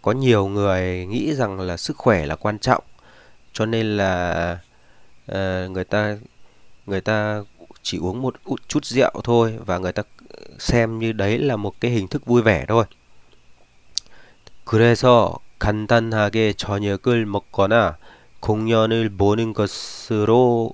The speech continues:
회식을 대신하기도 합니다. Vì vậy cho nên là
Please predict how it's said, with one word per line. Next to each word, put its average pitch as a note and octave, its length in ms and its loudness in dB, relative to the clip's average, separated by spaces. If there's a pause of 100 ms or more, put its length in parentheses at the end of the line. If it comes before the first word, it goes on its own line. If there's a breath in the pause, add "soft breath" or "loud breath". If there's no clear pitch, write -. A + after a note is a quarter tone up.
회식을 G#2 720 0
대신하기도 G2+ 1160 -2 (140)
합니다. G2 500 -2 (880 loud breath)
Vì G2+ 240 0
vậy A2 320 0 (100)
cho A2 160 -2
nên A2 380 -2
là F#2 340 -4